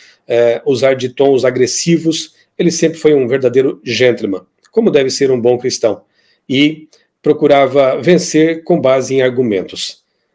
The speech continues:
Adalto partiu, descansa, nós temos a esperança de o reencontrarmos por ocasião da volta de Jesus, estaremos diante do nosso Criador e estudaremos para sempre as maravilhas do universo.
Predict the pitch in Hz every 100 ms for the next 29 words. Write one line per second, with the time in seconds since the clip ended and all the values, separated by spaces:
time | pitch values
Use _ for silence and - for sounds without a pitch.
0 | _ - 170 147 147 - - _ _ _
1 | _ _ - 113 - 185 190 180 - _
2 | _ - 120 117 - 170 180 175 180 180
3 | _ _ _ _ - 117 143 131 131 -
4 | 120 143 165 165 123 120 110 110 - 123
5 | 110 107 - 151 151 139 123 120 139 147
6 | 143 - - 127 - 135 120 131 117 131
7 | 117 127 123 123 110 110 101 143 156 -
8 | - _ _ - - 135 135 120 113 139
9 | - 131 131 151 - 175 156 113 120 147
10 | 160 160 - - _ 139 139 160 151 131
11 | 147 139 - - 175 180 - 160 165 160
12 | 139 120 156 131 107 104 180 156 123 -
13 | - 123 123 110 135 135 -